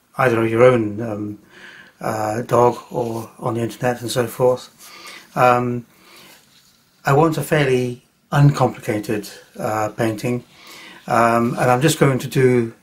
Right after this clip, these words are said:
the head. I'm not going to worry about too much else with the body and the paws and so forth. Um, I find that photographs with, um,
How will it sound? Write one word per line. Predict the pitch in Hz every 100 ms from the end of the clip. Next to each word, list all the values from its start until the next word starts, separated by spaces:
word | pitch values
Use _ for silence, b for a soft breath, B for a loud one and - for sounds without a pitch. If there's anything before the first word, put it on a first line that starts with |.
| _
the | - 117
head. | 120 117
I'm | 110
not | 131 135
going | 123
to | 131
worry | 123 117
about | 113 120 147
too | 147
much | 117 - - - b b b b b
else | - 117 110 -
with | 113
the |
body | 107 113 113 110
and | 107
the | 104
paws | 131 113 104
and | 98
so | 123 104
forth. | - 113 117 - B B B B B B -
Um, | 123 123 123
I | 135
find | 170 151
that | 131
photographs | 147 135 123 120 -
with, | 123 113 - -
um, | 117 113 113 113